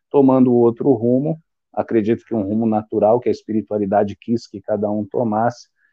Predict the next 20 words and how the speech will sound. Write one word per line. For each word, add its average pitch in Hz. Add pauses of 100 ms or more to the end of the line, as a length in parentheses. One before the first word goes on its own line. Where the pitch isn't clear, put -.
(160)
e -
eu 117
peguei 117
essa 120
fase. 101
Eu 104
fui 123
em 127
muitos 135
terreiros, 113
casas, 107 (360)
que 113
tinham 123
uma 127
disciplina, 117 (280)
é, 101
um 110
método 117
muito 135
diferente 113